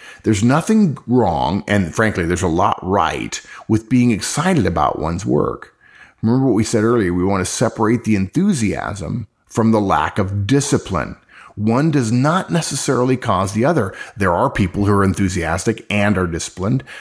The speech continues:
There are people who are disciplined and not enthusiastic, and there are people who are enthusiastic and not disciplined. And there are people who are neither, but they don't work for you, hopefully.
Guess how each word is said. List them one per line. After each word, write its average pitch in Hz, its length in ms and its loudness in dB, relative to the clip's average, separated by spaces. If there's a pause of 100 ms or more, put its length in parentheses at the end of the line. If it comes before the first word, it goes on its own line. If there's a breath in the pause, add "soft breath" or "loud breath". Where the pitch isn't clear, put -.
(100 loud breath)
There 101 140 2
are 95 60 2
people 101 280 0
who 95 120 0
are 90 100 0
disciplined 92 460 -2
and 85 140 -2
not 85 240 -2
enthusiastic, 87 720 -2
and 98 80 0
there 90 80 0
are 87 40 -6
people 87 240 0
who 87 80 2
are 85 80 0
enthusiastic 82 720 -4
and 90 120 0
not 80 200 -2
disciplined. 80 440 -2
And 139 200 2
there 110 80 2
are 92 60 0
people 98 260 -2
who 95 100 0
are 90 80 0
neither, 92 320 0
but 82 180 -8
they 87 100 -2
don't 82 180 -6
work 82 180 -2
for 71 100 -6
you, 50 160 -4
hopefully. - 420 -6